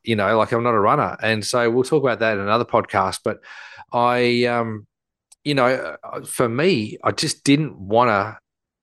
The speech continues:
commit. And I reckon the art of setting and forming habits has something to do with your desire for commitment,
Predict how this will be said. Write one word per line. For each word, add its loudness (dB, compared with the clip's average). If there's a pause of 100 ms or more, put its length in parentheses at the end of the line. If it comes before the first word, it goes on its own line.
(640)
commit. -4 (280)
And 0
I 2
reckon -4
the -8 (120)
art 0
of -2 (100)
setting 0
and -16
forming 2
habits -2 (420)
has 2
something 0
to 2
do 0
with -6
your 2
desire 2
for -14
commitment, -18